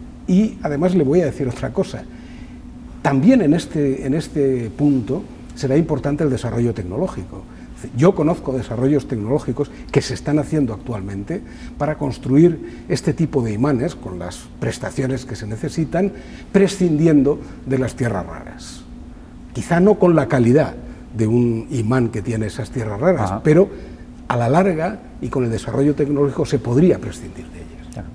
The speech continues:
Speaker 2: Y una vez escalado eso, pues, por lo menos
Speaker 1: Claro,
Speaker 2: tendría el,
Speaker 1: una
Speaker 2: el
Speaker 1: vez
Speaker 2: ahorro,
Speaker 1: que no
Speaker 2: claro.
Speaker 1: sean, que no sean tan necesarios, bueno, seguramente primero la dependencia, que es una cosa bastante angustiosa, ¿no?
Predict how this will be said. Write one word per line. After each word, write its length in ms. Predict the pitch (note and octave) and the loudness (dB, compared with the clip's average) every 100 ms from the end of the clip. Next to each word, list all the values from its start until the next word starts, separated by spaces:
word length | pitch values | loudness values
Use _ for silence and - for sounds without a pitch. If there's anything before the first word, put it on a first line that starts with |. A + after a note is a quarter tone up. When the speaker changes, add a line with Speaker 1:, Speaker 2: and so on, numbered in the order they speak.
| - | -6
Speaker 2:
Y 80 | G2 | -4
una 160 | E2 E2 | -2 -2
vez 140 | F2 | -2
escalado 720 | F#2 - F2+ F#2+ F#2+ F#2 F#2 F2 F#2+ F2 - | -2 -2 0 2 4 2 0 -2 -6 -8 -8
eso, 280 | G2 - G#2+ | -6 -6 -8
pues, 220 | G#2+ - - - - - - - - - - | -8 -8 -12 -16 -16 -14 -14 -14 -14 -12 -4
por 120 | - | 0
lo 40 | A2 | 4
menos 80 | C4+ | 6
Speaker 1:
Claro, 20 | |
Speaker 2:
tendría 240 | A#2+ B2+ G#2+ | 6 6 4
el, 140 | G#2 | 2
Speaker 1:
una 80 | G2+ | 0
Speaker 2:
el 40 | G#2 | 4
Speaker 1:
vez 40 | |
Speaker 2:
ahorro, 260 | F#2+ G#2+ G2+ | 6 6 6
Speaker 1:
que 60 | C#3 | 6
no 80 | D3+ | 6
Speaker 2:
claro. 100 | - | 6
Speaker 1:
sean, 340 | D#3 D#3 D3+ - - - | 6 6 4 -2 -14 -4
que 80 | C3+ | -2
no 100 | C#3 | 0
sean 320 | E3+ E3 A#2 - - - - | 0 0 0 -6 -14 -4 4
tan 240 | D3+ D3 | 8 8
necesarios, 680 | D3+ - - F3+ G3+ G#3+ - - - - - - | 8 4 2 4 6 4 2 -14 -16 -16 -16 -8
bueno, 200 | - - - - | -8 -8 -14 -14
seguramente 760 | - C3+ C3+ C#3 D3+ D#3+ A#2+ | -2 2 6 6 6 6 2
primero 460 | G2+ A#2+ D3 C3 F#2+ C#3 | -2 0 2 2 0 0
la 140 | C3 | 2
dependencia, 840 | B2 B2+ A#2+ C#3+ D#3 - D3+ C#3+ C3 - - - | 2 2 4 6 4 4 6 6 2 -8 -14 -12
que 80 | - | -10
es 120 | G2 | -6
una 140 | B2+ A2 | -4 -4
cosa 220 | A#2+ C#3+ | -2 -2
bastante 400 | G2 - A#2+ B2+ | -2 -2 0 0
angustiosa, 680 | A2 F#2+ - D#3+ D#3+ - F2 | 0 -4 2 4 4 2 -4
¿no? 180 | B2 | -4